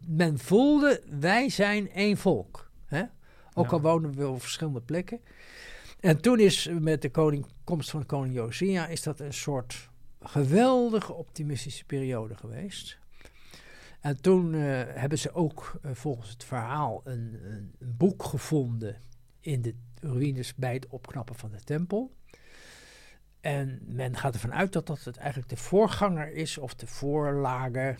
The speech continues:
Speaker 1: hè, zoals de Duitser zegt, van, van, eh, van het boek Deuteronomium.
Speaker 2: Ah, oké.
Speaker 1: Want Deuteronomium gaat over, toch niet zozeer over een, een maatschappij in de woestijn, maar gaat over een redelijke,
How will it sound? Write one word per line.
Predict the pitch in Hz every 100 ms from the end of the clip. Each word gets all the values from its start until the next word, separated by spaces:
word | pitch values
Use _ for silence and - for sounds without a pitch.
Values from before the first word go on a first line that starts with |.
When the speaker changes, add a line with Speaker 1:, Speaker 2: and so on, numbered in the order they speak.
| -
Speaker 1:
hè, | 127
zoals | 120 120 -
de | 123
Duitser | 117 120 131
zegt, | 120 127 - -
van, | 104 107
van, | - 127 113 104
eh, | 117 104 - - - -
van | 156 120
het | 117
boek | 147
Deuteronomium. | 123 107 113 117 151 226 120 104 - - - - -
Speaker 2:
Ah, | 104 110 170
oké. | - 220 104 95 - - - - - - -
Speaker 1:
Want | - 160 139 123 - - -
Deuteronomium | 147 143 - 139 180 254 202
gaat | - 170 -
over, | 151 143 123 120 -
toch | 175 -
niet | 156 170
zozeer | - 135 127 131 -
over | 104 127
een, | 104 107 110
een | 139 117
maatschappij | 113 - 127 131 117
in | 127
de | 113
woestijn, | 113 - 131 165 277 277 - - - - -
maar | 143 127
gaat | - 127 -
over | 104 117 131 -
een | 127 117 - - 160
redelijke, | 127 110 104 127 143 165